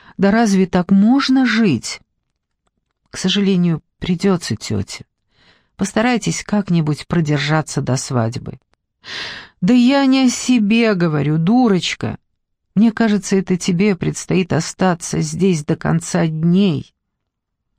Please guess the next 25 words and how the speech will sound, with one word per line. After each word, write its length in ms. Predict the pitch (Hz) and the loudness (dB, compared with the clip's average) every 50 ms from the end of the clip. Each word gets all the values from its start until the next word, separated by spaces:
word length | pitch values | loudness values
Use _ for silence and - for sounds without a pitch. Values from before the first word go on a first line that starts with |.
| _ _ _ _ _ _ _ _ _ _ _ _ _ _ _ _ | _ _ _ _ _ _ _ _ _ _ _ _ _ _ _ _
У 80 | - 156 | -2 0
Офелии 360 | 175 170 - 220 208 185 180 | 0 0 0 0 0 2 0
все 260 | 170 - - - 202 | -2 -2 -2 -2 -2
сжалось 440 | 190 - 180 175 165 170 165 - - | 0 0 0 0 0 0 -2 -2 0
внутри. 540 | 175 180 185 170 - 165 143 123 110 - - _ _ _ _ _ _ _ _ _ _ _ _ _ _ | 0 0 0 0 0 0 -2 -2 -2 -4 -8 _ _ _ _ _ _ _ _ _ _ _ _ _ _
Она 340 | - - 147 160 165 175 185 | -4 -2 0 2 2 2 4
ведь 260 | 185 190 175 - - | 2 2 0 -2 -2
поклялась 580 | - 185 180 - 185 185 185 175 190 202 196 - | -2 -2 0 0 2 2 2 4 2 2 0 0
себе 280 | - - 185 185 196 185 | 0 0 0 2 2 2
быть 220 | 180 220 208 - | 2 0 0 -2
стойкой. 720 | - - - - 262 269 233 175 - - - 90 - - _ _ _ _ _ _ _ _ _ _ _ _ _ _ _ _ - | -6 -10 -8 -4 -2 0 0 0 -2 -4 -6 -10 -10 -12 _ _ _ _ _ _ _ _ _ _ _ _ _ _ _ _ -2
Девушка 420 | 156 190 185 170 - - - 170 | 0 2 2 2 0 -2 -2 -2
отвернулась 640 | 160 - 175 190 185 185 190 190 180 170 160 - - | -2 0 0 0 2 2 2 2 2 0 -2 -4 -8
к 60 | - | -12
стене, 540 | - - - - 156 180 190 202 196 175 156 | -14 -10 -6 -4 -2 0 2 2 0 0 -2
и 20 | |
это 140 | 151 - - | -2 -4 -4
простое 480 | - - 156 165 - - 190 190 175 | -2 -2 -2 -2 -2 0 0 0 0
движение 560 | 151 156 160 165 156 170 170 180 175 160 151 151 | 0 0 -2 -2 0 0 0 2 2 0 0 -2
отдалось 440 | 151 151 156 165 175 175 165 160 | -2 0 0 2 2 2 2 0
болью 400 | 170 170 165 190 196 180 170 160 | 0 0 2 2 2 2 2 2
во 140 | 151 156 156 | 0 0 -2
всем 320 | 156 - - 180 170 165 160 | -2 -2 -2 0 0 2 2
ее 180 | 160 156 156 | 2 0 -2
теле. 540 | 151 - - 151 143 135 127 123 113 117 | -2 -4 -4 -2 0 0 0 0 -2 -4